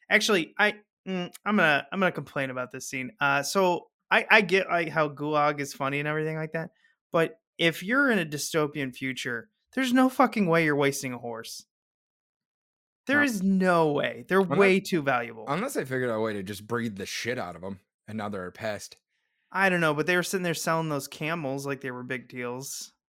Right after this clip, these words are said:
Speaker 1: So I'm assuming horses are big deals too. I didn't see a lot of horses
Speaker 2: They
Speaker 1: there.
Speaker 2: need water. Camels don't need that many.
Speaker 1: I also
Speaker 2: Or
Speaker 1: have
Speaker 2: that much.
Speaker 1: another complaint about that.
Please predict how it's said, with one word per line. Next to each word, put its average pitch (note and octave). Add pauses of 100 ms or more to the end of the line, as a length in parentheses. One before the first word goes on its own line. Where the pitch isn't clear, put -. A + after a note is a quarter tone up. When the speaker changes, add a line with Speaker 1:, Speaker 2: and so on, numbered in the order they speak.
(200)
Speaker 1:
So C3+
I'm D3+
assuming D3+
horses C#3+
are C3
big B2
deals A#2+
too. B2
I C3
didn't D#3
see F3
a C#3+
lot B2+
of B2
horses B2+
Speaker 2:
They A#2+
Speaker 1:
there. A2+
Speaker 2:
need D3
water. B2+
Camels B2
don't C3+
need D3
that A#2
many. A2 (420)
Speaker 1:
I D#3
also A3+
Speaker 2:
Or -
Speaker 1:
have D3
Speaker 2:
that C#3+
much. C#3
Speaker 1:
another D#3
complaint C#3
about A#2
that. A#2